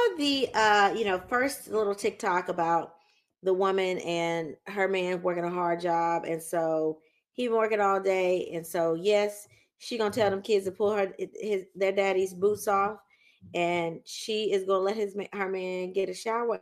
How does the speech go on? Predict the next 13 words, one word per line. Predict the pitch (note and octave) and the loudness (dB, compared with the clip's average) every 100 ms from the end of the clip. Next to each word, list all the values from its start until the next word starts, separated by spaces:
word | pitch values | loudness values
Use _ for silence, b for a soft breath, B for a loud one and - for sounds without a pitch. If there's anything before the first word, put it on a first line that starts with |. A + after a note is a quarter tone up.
| - | -6
and | F#3 | -6
she's | - G3 | -6 -8
gonna | G3 | -6
make | F3+ F#3 | -4 -6
sure | - | -4
he | G3+ G3+ | -6 -4
has | F#3+ F#3 | -4 -4
a | |
hot | F#3+ F#3+ | -6 -4
meal | F#3+ F#3+ F3+ - | -2 -4 -6 -10
on | F3+ | -8
the | F3 | -8
table, | E3+ G#3+ G#3 G#3 | -4 -4 -2 -6